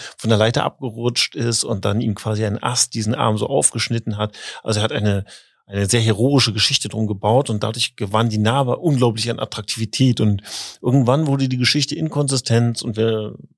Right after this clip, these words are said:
mussten dann darüber lachen, was er für eine Geschichte drum gebaut hat. Und da wurde sehr schön deutlich, dass es weniger um die Narbe geht, sondern um die Frage, was ist die Story dahinter, was ist die Geschichte dahinter? Und, ähm, das ist ja auch das,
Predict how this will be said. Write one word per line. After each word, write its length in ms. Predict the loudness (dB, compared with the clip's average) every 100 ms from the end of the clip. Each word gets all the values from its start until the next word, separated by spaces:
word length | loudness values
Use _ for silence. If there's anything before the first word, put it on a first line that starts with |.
| _ _
mussten 540 | -20 -14 -6 -2 2
dann 60 | 4
darüber 280 | 4 4
lachen, 320 | 2 -2 -2 0
was 120 | 2
er 120 | 2
für 80 | 2
eine 100 | 0
Geschichte 320 | 0 -4 -4
drum 160 | -2 0
gebaut 380 | 0 -2 0
hat. 180 | 0 -2 -6 -16 -14 -16 -20 -20 _ _ _ _ _
Und 100 | 0
da 140 | 2 2
wurde 160 | 2
sehr 140 | 2 2
schön 180 | 2
deutlich, 340 | 2 2 0 -4
dass 220 | -2 0
es 240 | 0 -4 -6 _ _ _ _ _
weniger 320 | 2 4 4
um 100 | 4
die 80 | 4
Narbe 380 | 2 2 0 -2
geht, 320 | -2 -4 -2
sondern 220 | -2 0
um 60 | 0
die 80 | 0
Frage, 420 | -2 -4 -2 -2
was 160 | 0
ist 140 | 0 0
die 80 | -2
Story 420 | -2 -2 -4 -6
dahinter, 380 | -6 -6 -6 -4
was 160 | -4
ist 140 | -4 -4
die 80 |
Geschichte 500 | -2 0 0 -2 -6
dahinter? 580 | -8 -8 -8 -10 -8 -8
Und, 320 | -4 -4 -4 -8 -20 _ _ _ -10
ähm, 200 | -2 0
das 180 | 2 2
ist 140 | 2 2
ja 80 |
auch 160 | 2 0
das, 380 | 0 0 0